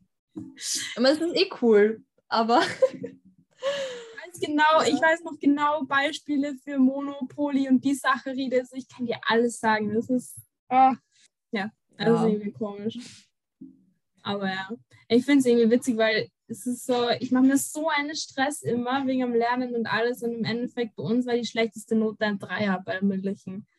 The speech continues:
Speaker 2: Also es sind alle
Speaker 1: Aber wir haben schon ein paar
Speaker 2: unten
Speaker 1: Vierer
Speaker 2: gekommen.
Speaker 1: gehabt. <laughs>
Speaker 2: Echt?
Speaker 1: Also
Speaker 2: Gar
Speaker 1: nicht bei
Speaker 2: nicht.
Speaker 1: uns in der Klasse, aber, ähm, allgemein in der Stufe
Speaker 2: Ach so, ja,
Speaker 1: durchgezogen.
Speaker 2: okay, in der Stufe weiß ich's jetzt auch nicht, aber auf jeden Fall bei uns in der Klasse. Und so. Und wir sind jetzt echt nicht die beste Klasse, also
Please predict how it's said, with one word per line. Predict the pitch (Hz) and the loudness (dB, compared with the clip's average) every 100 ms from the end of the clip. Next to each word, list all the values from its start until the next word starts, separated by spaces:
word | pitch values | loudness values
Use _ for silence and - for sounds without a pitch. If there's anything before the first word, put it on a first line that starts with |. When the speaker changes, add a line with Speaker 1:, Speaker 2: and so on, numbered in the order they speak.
| _ | _
Speaker 2:
Also | - 208 | -2 -2
es | 202 | 0
sind | - 202 | -2 -2
alle | - 202 | 2 4
Speaker 1:
Aber | 240 | 6
wir | 302 | 4
haben | 330 294 | 2 4
schon | 277 | 4
ein | |
paar | 277 | 4
Speaker 2:
unten | 247 226 | 0 4
Speaker 1:
Vierer | 220 208 | 4 4
Speaker 2:
gekommen. | 208 190 - | 2 -2 -4
Speaker 1:
gehabt. | 339 | -6
<laughs> | - - 508 508 _ _ _ _ - | -8 -2 -2 -2 _ _ _ _ 0
Speaker 2:
Echt? | 240 294 - | 2 2 2
Speaker 1:
Also | 226 247 | 2 6
Speaker 2:
Gar | - | 6
Speaker 1:
nicht | - | 6
bei | 277 | 4
Speaker 2:
nicht. | 302 | 4
Speaker 1:
uns | 302 | 0
in | 285 | -2
der | - | -2
Klasse, | 202 220 - 202 | -2 -2 0 0
aber, | 190 196 202 202 190 - | 0 -2 -4 -4 -6 -8
ähm, | 202 202 190 | -8 -8 -8
allgemein | - 214 226 233 226 226 | -4 -4 -2 -2 0 0
in | 226 | -4
der | 247 | -6
Stufe | - 233 - 226 220 233 _ _ _ _ _ 220 262 262 | -6 -12 -6 -2 -2 -2 _ _ _ _ _ 2 2 2
Speaker 2:
Ach | |
so, | - 233 | 0 4
ja, | 254 | 4
Speaker 1:
durchgezogen. | 247 | 4
Speaker 2:
okay, | 240 | 6
in | 226 | 6
der | 226 | 4
Stufe | 233 - 262 254 214 | 0 4 4 4 -2
weiß | 208 214 | -2 -6
ich's | 214 - | -12 -16
jetzt | 202 - | -10 0
auch | 180 220 | 2 2
nicht, | 202 208 | -2 -6
aber | 202 202 | -8 -6
auf | 214 | -4
jeden | 220 202 220 | -4 -4 -6
Fall | - 202 | -6 -8
bei | 185 | -6
uns | 185 208 | -8 -8
in | 185 | -10
der | 196 | -12
Klasse. | - 180 208 - | -4 -2 -2 -8
Und | 175 196 | -14 -12
so. | 202 - - | -14 -14 2
Und | 220 220 | 4 4
wir | 214 | 0
sind | 202 247 | 2 4
jetzt | 214 180 | 4 2
echt | 214 196 | -4 -4
nicht | 196 - | -8 -8
die | |
beste | 196 190 - 208 | -2 -2 -2 -4
Klasse, | 214 190 - 180 | -2 -2 -4 -8
also | 180 190 196 | -4 -2 -4